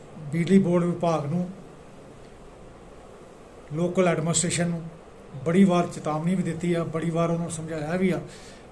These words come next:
ਪਰ ਲੱਗਦਾ ਹੈ ਕਿ ਬਿਜਲੀ ਬੋਰਡ ਜਿਹੜੀ ਆ, ਆਪਣੀ ਰਿਪੇਅਰ ਦੀ ਸਥਿਤੀ ਦੇ ਵਿੱਚ ਹੈ ਨਹੀਂ ਤੇ ਉਹ, ਉਹ ਕੋਈ ਨਾ ਕਿਸੇ ਹਾਦਸੇ ਦੀ ਉਡੀਕ ਵਿੱਚ ਹੈ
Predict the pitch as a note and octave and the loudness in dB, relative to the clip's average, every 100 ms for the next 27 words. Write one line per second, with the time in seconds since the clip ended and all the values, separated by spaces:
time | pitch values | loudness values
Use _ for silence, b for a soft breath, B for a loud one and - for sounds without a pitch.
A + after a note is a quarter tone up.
0 | - F3 D#3+ D3+ E3+ D#3+ F3+ F3+ F3+ - | -2 0 2 0 0 2 2 2 0 -2
1 | E3 E3 F#3 E3 E3 D#3+ D#3 D#3 B B | -2 0 0 0 0 0 -2 -6 B B
2 | - - - - - - - D3+ C#3 F3 | -20 -20 -20 -20 -18 -18 -16 -10 -4 -2
3 | F3 F3 F3 D#3+ E3 E3+ E3+ E3 E3 F#3 | 0 0 0 -4 -4 -2 -2 -2 -2 -2
4 | E3 D#3 F3 G3+ F#3+ F3+ - - - - | -4 -4 2 4 4 2 0 -4 -14 -18
5 | - - - F3+ F3+ F#3+ E3 D#3+ C#3 D3+ | -18 -16 -6 0 4 4 4 0 -2 -2
6 | E3+ D#3 - - - - G#3 G3 G3 G3 | -4 -4 -8 -14 -10 -2 4 6 6 4
7 | F#3+ F#3+ F#3 F3 F3 F3 D3+ F3 D#3+ - | 2 0 0 -2 0 -2 0 2 0 -2
8 | E3+ E3+ F3 D#3 E3 F3 E3 D3 D#3 D3+ | -4 -2 -2 -2 -2 -2 -2 -2 -4 -4